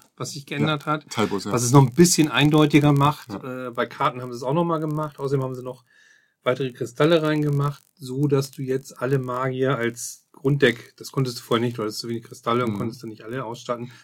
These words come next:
Speaker 1: Was aber auch Quatsch ist, weil dann nimmst du halt bei dem einen weg. Also, aber trotzdem, schöner Service zu sagen,
Speaker 2: Mhm.
Speaker 1: äh, jetzt kannst du quasi alle schon mal,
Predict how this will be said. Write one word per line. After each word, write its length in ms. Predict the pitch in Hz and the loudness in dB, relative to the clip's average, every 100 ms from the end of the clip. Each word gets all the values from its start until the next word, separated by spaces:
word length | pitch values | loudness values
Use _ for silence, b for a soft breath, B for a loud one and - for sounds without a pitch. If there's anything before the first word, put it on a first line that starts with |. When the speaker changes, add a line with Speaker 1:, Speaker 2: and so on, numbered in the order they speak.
| B | B
Speaker 1:
Was 120 | - | -20
aber 100 | 101 | -20
auch 40 | - | -20
Quatsch 260 | - - | -20 -12
ist, 120 | 98 - | -12 -10
weil 100 | 98 | -10
dann 80 | |
nimmst 220 | 107 107 117 | -8 -6 -4
du 80 | |
halt 200 | 107 104 - | -4 -6 -6
bei 60 | |
dem 140 | 104 113 | -6 -4
einen 240 | 110 101 | -6 0
weg. 180 | 120 135 | -2 0
Also, 280 | 104 110 110 B B B | -6 -2 -4 B B B
aber 160 | 143 | 0
trotzdem, 300 | 151 170 139 107 - | 4 4 2 -6 -10
schöner 320 | - 156 170 | -6 0 0
Service 420 | 151 147 151 160 - | 2 2 2 0 -4
zu 120 | 147 | -6
sagen, 560 | 143 147 147 147 147 b - | -4 -4 -4 -4 -6 b -14
Speaker 2:
Mhm. 320 | 110 117 131 - | -12 -14 -18 -10
Speaker 1:
äh, 80 | 143 | -4
jetzt 260 | 131 139 | -4 -6
kannst 360 | - 139 139 - | -4 -2 -2 -8
du 300 | 131 127 127 - 403 285 | -16 -14 -16 -20 -20 -20
quasi 300 | - 120 120 | -6 -6 -2
alle 240 | 120 131 | 0 0
schon 220 | 131 131 123 | -2 -6 0
mal, 360 | 123 120 123 | 2 4 2